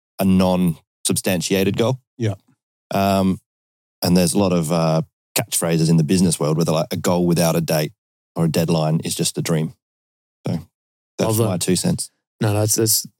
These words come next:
Speaker 3: it's very important 'cause, you know, I talk about Navy seals sometimes when they have objectives, which is different from goals. Goals, I don't know. I feel like you miss the mark. It's like, ah,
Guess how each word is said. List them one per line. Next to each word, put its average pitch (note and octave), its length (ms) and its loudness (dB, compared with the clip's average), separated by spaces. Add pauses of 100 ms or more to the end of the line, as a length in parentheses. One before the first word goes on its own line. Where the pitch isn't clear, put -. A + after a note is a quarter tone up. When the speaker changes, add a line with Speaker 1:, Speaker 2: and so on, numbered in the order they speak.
Speaker 3:
it's - 120 -2
very B2 180 2
important A2+ 460 0
'cause, A2+ 200 -2
you A#2+ 80 2
know, A2 240 2
I A#2 80 -2
talk A2 200 -2
about A2+ 160 2
Navy G#2 260 0
seals A2 560 2
sometimes A2+ 580 -2
when A#2 100 2
they G#2+ 100 2
have G2+ 160 0
objectives, - 580 -2
which B2 160 -2
is C#3 60 2
different C#3+ 260 0
from B2 100 0
goals. G#2 340 -2 (440)
Goals, E3 500 2 (340)
I F#3 100 -2
don't A#2+ 120 2
know. A2 160 2
I A2 60 0
feel C3+ 180 2
like A#2+ 280 0 (360)
you A#2+ 120 2
miss D3+ 220 4
the C#3+ 100 -2
mark. C3 340 0
It's - 80 -6
like, A#2 140 -4 (100)
ah, D3+ 240 -2